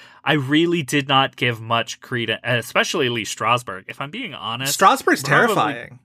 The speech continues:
Speaker 2: Yeah.
Speaker 1: I'm probably giving Strasberg the fucking win,
Speaker 2: Yeah.
Speaker 1: man,
Speaker 2: Well,
Speaker 1: over De Niro.
Speaker 2: all right, all
Speaker 1: Um,
Speaker 2: right.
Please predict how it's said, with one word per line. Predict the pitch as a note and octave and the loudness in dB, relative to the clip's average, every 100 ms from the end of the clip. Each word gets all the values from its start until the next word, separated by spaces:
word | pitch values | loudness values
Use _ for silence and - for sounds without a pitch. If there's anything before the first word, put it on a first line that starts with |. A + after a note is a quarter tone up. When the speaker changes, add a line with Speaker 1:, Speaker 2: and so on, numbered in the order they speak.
| - | -8
Speaker 2:
Yeah. | C#3+ B2+ C3 - | -4 -4 -6 -2
Speaker 1:
I'm | F#3+ | 0
probably | C#4 D4 D4 B3 | 4 4 4 2
giving | F#3+ F3 D3 | 2 0 -2
Strasberg | - D3+ D#3 C#3+ C3 | 2 2 2 -2 -4
the | B2+ A2+ - | -6 -8 -6
fucking | - D#3 - F#2+ F2 | -6 -6 -8 -12 -12
win, | G2+ C#3 G2 | -8 -8 -4
Speaker 2:
Yeah. | C#3+ C3+ A#2+ | -2 0 -2
Speaker 1:
man, | G#2 E2+ F2 - - | -8 -16 -20 -20 -12
Speaker 2:
Well, | D#3 F#3 | -2 0
Speaker 1:
over | C4 | 0
De | - F#2 | -4 -14
Niro. | G#2+ C3+ C2+ G1+ - | -14 -14 -14 -10 0
Speaker 2:
all | E3+ | 6
right, | A#3 A3 - | 6 6 2
all | G3 | 6
Speaker 1:
Um, | A3+ | 8
Speaker 2:
right. | A#3 A#3+ | 6 4